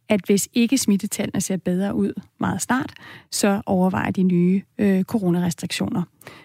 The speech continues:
Hvilke restriktioner det er, det ved vi ikke endnu. Men, øh, vi talte med virolog, øh, Allan Randrup Thomsen tidligere her i morges, øh, og han foreslog, øh, han sagde, et, en mulighed kunne være, at man skal bære mundbind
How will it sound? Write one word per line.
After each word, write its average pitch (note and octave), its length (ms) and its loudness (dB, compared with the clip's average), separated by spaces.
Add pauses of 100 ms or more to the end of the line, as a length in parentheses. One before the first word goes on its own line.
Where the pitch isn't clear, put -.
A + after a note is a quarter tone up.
(360)
Hvilke A3+ 400 2 (680)
restriktioner G#3 520 0
det G3 220 0
er, F3+ 180 0 (400)
det B3 100 4
ved A3+ 120 2
vi G3 80 -4
ikke F3+ 160 -2
endnu. G3 180 0 (640)
Men, G3 200 4
øh, F#3 160 2
vi F#3+ 60 0
talte G#3 380 -2
med G#3 360 4
virolog, G3+ 600 2
øh, F#3+ 180 2
Allan G3 240 0
Randrup F#3+ 340 -2
Thomsen G#3 480 -2
tidligere G3+ 640 0
her G3+ 140 0
i - 40 0
morges, F#3 440 -2
øh, F#3+ 240 2 (340)
og - 60 0
han A3 100 4
foreslog, G#3 560 -2 (360)
øh, - 120 -4
han F#3+ 180 0
sagde, - 200 -2
et, A#3 160 0 (120)
en C4 260 4
mulighed G#3+ 260 2
kunne F#3+ 160 -2
være, F#3 120 0
at F#3+ 60 0
man G#3 120 2
skal F#3+ 160 -6
bære G3 140 0
mundbind F3 400 2